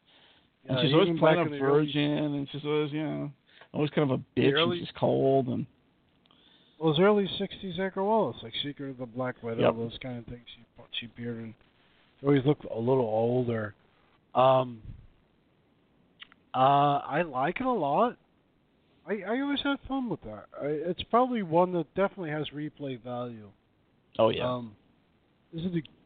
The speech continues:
Speaker 2: a, a great movie. No, very entertaining one. And,
Speaker 1: Yeah.
Speaker 2: and, and, yeah, Stuart Granger seems to be having a lot of fun. And, you know, when your lead actor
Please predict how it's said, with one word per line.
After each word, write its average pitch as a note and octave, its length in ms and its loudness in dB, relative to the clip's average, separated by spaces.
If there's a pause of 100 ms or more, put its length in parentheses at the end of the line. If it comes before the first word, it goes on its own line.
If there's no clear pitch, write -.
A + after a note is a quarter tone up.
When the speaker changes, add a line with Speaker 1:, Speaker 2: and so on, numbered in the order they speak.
(160)
Speaker 2:
a, - 40 -6
a - 80 -6
great F3 360 2
movie. G3+ 300 -2 (100)
No, D#3+ 160 4 (720)
very C3+ 380 0
entertaining A2 720 -14
one. G2+ 140 -20 (600)
And, E3+ 260 4
Speaker 1:
Yeah. D3+ 100 4
Speaker 2:
and, D#3+ 220 0
and, D#3 400 -4
yeah, F#3+ 180 0 (180)
Stuart F#3+ 280 2
Granger F3 340 2 (140)
seems D#3+ 160 -2
to C#3+ 60 -8
be C#3+ 120 -4
having C#3 300 -2
a C3 80 -4
lot C#3 200 0
of C3+ 140 -8
fun. C3+ 200 -4 (400)
And, A3 200 4
you A#3+ 60 2
know, A3+ 100 4
when G3 180 2
your F3 200 4
lead G#3 340 2
actor D3 480 -4